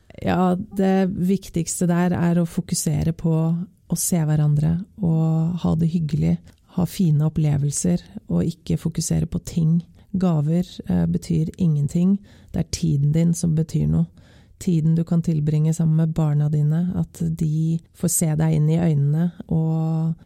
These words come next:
gjøre morsomme ting sammen med deg. Og det samme med foreldre, familie,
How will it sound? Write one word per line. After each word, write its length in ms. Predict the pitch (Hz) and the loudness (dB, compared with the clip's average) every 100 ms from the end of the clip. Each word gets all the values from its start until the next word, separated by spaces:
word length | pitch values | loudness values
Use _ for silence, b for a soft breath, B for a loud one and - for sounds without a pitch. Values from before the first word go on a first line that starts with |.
| _ | _
gjøre 560 | - 165 165 151 160 165 | -2 0 0 0 2 2
morsomme 480 | 170 160 - 160 160 | 2 0 -2 -2 0
ting 240 | 160 156 | 0 0
sammen 320 | 156 160 151 | 0 0 2
med 60 | 151 | 2
deg. 160 | 170 190 B - | 0 -2 B -6
Og 100 | 185 | -4
det 80 | 165 | -2
samme 380 | 185 156 151 156 | 0 0 2 2
med 300 | 156 151 160 | 0 0 -2
foreldre, 580 | - 156 151 147 151 156 | -2 0 0 -2 -2 -2
familie, 680 | - 160 160 160 147 160 | 0 0 0 0 -2 -2